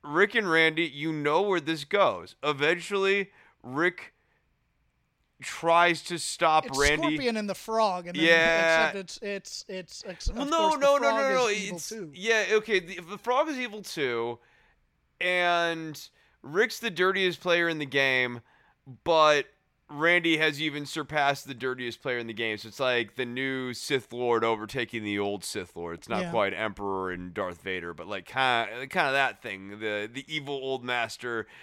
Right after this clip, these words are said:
Speaker 1: getting overtaken by an even more evil and more cruel new master, uh, like, the full culmination of Randy. I, I, I, I like it. I think it's good.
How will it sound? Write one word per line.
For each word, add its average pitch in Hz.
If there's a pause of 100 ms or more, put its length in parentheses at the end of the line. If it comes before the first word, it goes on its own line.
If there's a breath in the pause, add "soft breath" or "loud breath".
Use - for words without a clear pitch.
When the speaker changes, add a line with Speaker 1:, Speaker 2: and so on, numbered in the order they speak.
(180 loud breath)
Speaker 1:
getting 139
overtaken 127
by 113
an 123
even 127
more 143
evil 123
and 113
more 127
cruel 110 (300 soft breath)
new 131
master, 95
uh, 98
like, 107
the 123
full 165
culmination 107
of 90
Randy. 90 (260)
I, 110
I, 123
I, 131 (120)
I 160
like 180
it. 76 (500)
I -
think 131
it's 104
good. 90